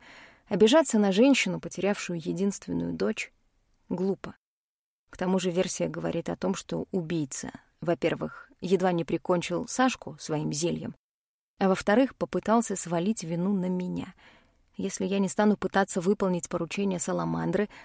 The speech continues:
он или она будет только рад. Ну, может,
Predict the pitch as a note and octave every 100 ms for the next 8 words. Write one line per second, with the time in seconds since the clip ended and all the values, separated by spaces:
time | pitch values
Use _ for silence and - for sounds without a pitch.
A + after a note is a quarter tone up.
0 | - _ - F3 F#3 A3+ _ _ - E3
1 | D#3+ D#3+ - - E3+ D#3 D#3 F#3+ _ _
2 | _ _ _ - A#3 B3+ - - A#3+ C4
3 | B3+ G3 - - _ _ _ _ _ _
4 | F4 F4+ A3 F3+ F3 - -